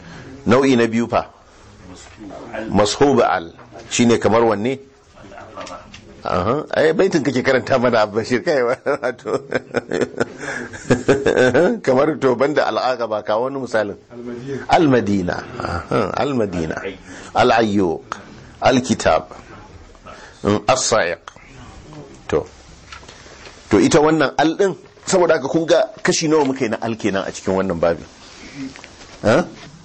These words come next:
Speaker 1: Eh, hudu. Wanne ne na farko? A, wannan, in kai wannan tartibin za ka faɗi. Wanne ne na, wanne ne jinsi na farko? An litta'arif.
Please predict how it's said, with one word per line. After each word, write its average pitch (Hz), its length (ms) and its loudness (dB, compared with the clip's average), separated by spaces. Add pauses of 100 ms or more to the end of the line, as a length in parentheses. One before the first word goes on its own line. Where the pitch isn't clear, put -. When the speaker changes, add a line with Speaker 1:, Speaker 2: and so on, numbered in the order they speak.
(320)
Speaker 1:
Eh, 101 220 0
hudu. 131 320 2 (360)
Wanne 104 180 4
ne 135 100 4
na 110 80 2
farko? 110 360 -2 (2250)
A, 104 320 4
wannan, 107 360 -4
in 113 100 -2
kai 127 120 2
wannan 127 240 2
tartibin 117 380 -2
za 95 140 2
ka 92 100 -6
faɗi. - 280 -2 (1600)
Wanne 98 120 2 (100)
ne 113 80 0
na, 107 120 0
wanne 104 300 -2
ne 120 120 0
jinsi 104 340 -4
na 95 100 -4
farko? 90 340 -4 (1600)
An 147 100 2 (140)
litta'arif. 104 560 0